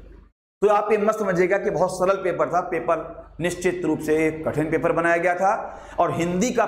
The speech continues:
पेपर और physical education का पेपर टीएचटी में वाकई में difficult आ गया। ठीक है, लेकिन अगर हम लोग शुरुआत के समय से सारी बातों पर नज़र डालेंगे तो आ, हम लोग का चयन निश्चित रूप से होगा।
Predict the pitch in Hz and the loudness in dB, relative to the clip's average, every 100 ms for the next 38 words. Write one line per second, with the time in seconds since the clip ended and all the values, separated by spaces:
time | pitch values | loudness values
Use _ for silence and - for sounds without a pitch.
0 | 190 185 185 185 175 175 165 - 151 190 | 0 -2 0 2 2 0 -4 -2 -2 0
1 | 165 151 156 170 156 156 147 143 151 156 | 0 -2 -6 -4 -2 0 0 0 0 -2
2 | 139 160 147 139 160 160 139 135 123 107 | -4 -2 0 2 2 0 0 0 -2 0
3 | 113 113 120 - - - _ _ _ - | -4 -4 -8 -10 -20 -20 _ _ _ -4
4 | 156 151 156 151 - - 160 175 190 185 | -2 0 -2 -6 -14 -6 -2 0 2 2
5 | 185 156 170 190 202 - - - - 170 | 2 0 0 0 0 -6 -14 -14 -2 2
6 | 175 185 185 175 180 175 165 156 165 185 | 2 2 -2 -2 -2 0 -2 0 2 2
7 | 180 160 175 165 165 165 - 143 156 160 | 2 0 -2 0 0 -2 -4 -2 0 2
8 | 143 143 160 156 170 - - - _ _ | 2 2 0 -2 -4 -6 -14 -20 _ _
9 | _ _ - 139 135 135 135 113 135 147 | _ _ -2 0 0 -2 -2 -2 0 0
10 | 143 143 139 135 131 - 143 175 - 190 | 0 -2 -2 -2 -4 -8 -4 -4 -2 -2
11 | 139 135 135 113 110 110 | 0 -2 -2 -4 -4 -4